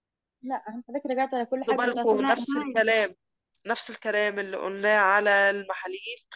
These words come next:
Speaker 2: إيه، بنقدر برضه نطبقه على الغرويات وعلى المعلقات من حيث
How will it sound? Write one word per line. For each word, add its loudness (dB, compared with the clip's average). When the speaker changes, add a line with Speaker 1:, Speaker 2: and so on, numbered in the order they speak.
Speaker 2:
إيه، 6
بنقدر 2
برضه 2
نطبقه 0
على 4
الغرويات -2
وعلى 0
المعلقات -4
من -10
حيث 0